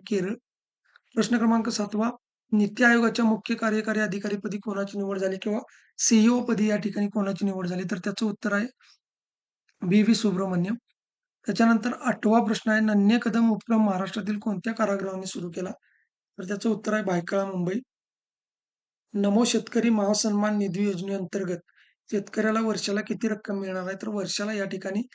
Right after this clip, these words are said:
सहा हजार रुपये शेतकऱ्याच्या खात्यामध्ये जमा होणार आहे. आणि चर्चगेट रेल्वे स्टेशनला कोणाचे नाव देण्यात आलं आहे?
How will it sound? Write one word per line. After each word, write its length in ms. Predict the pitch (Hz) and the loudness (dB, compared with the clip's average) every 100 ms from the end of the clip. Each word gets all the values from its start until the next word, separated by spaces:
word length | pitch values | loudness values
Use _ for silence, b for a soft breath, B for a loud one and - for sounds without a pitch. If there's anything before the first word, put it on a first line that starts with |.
| b b _ | b b _
सहा 240 | - 254 240 | -4 0 0
हजार 260 | 190 190 | 0 -2
रुपये 240 | 196 202 202 | -2 -4 -4
शेतकऱ्याच्या 520 | 185 - 185 185 196 | -6 -6 -6 -6 -6
खात्यामध्ये 460 | 170 175 180 175 185 | -8 -8 -8 -6 -6
जमा 220 | 175 175 | -6 -4
होणार 260 | 175 170 | -4 -4
आहे. 80 | 185 - b b b b _ | -8 -12 b b b b _
आणि 120 | 202 208 | -2 0
चर्चगेट 600 | 226 226 202 262 254 233 | 0 0 2 2 2 2
रेल्वे 280 | 220 196 | 0 0
स्टेशनला 480 | 196 202 - 190 185 185 _ _ _ _ _ _ _ _ _ | -2 -4 -6 -6 -10 -12 _ _ _ _ _ _ _ _ _
कोणाचे 420 | - 196 214 214 233 | -2 2 2 2 2
नाव 200 | 208 202 | 2 0
देण्यात 300 | 190 185 175 | -2 -4 -4
आलं 180 | 180 185 | -4 -4
आहे? 180 | 185 | -6